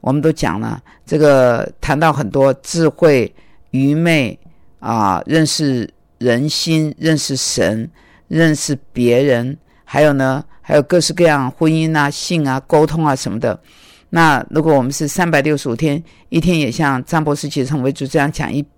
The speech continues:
一，一篇啊，这样的讲解，你是不是也说，“哎，不要听呢？”那你要知道，如果说今天我跟神是有这个救恩跟成圣，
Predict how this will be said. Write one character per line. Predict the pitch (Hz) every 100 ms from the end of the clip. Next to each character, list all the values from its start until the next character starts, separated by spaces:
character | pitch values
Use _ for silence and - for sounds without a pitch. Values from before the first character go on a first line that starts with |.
| _ _ _
一， | 170 165
一 | 147
篇 | - 175 160 160 - _ _ _ -
啊， | 123 120
这 | 175
样 | 151
的 | 135
讲 | - 123
解， | 135 127 -
你 | 123
是 | - 160
不 | 139
是 | 147 120 - _
也 | - 127
说 | - 139 -
，“哎， | 120
不 | - 131
要 | 131
听 | - - 135 131
呢？” | 117 - _ _ _ _ _ _ _
那 | 180 160 - - - - -
你 | 143
要 | 160 151
知 | -
道， | 147 131 - - _ _
如 | 147 185
果 | 180
说 | 143 170 156
今 | 156 - 175
天 | 170 165 165 -
我 | 113 98 - _ _ _ _
跟 | 165 165
神 | 160 - - 104 147 - _ _
是 | - - 170
有 | 107
这 | 101
个 | 143 139 -
救 | _ 202 175
恩 | 160 156 170 -
跟 | 160 156
成 | - 131 143
圣， | 170 127